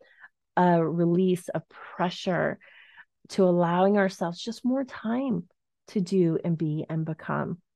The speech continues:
which is beautiful. And we really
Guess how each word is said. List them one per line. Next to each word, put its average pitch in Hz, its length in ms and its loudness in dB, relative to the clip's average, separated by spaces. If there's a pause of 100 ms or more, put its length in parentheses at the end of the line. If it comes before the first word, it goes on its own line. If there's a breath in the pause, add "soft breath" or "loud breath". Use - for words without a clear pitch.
which 170 200 -10
is 160 140 -6
beautiful. 151 720 -6 (840 soft breath)
And 247 120 8
we 277 160 8
really 285 480 6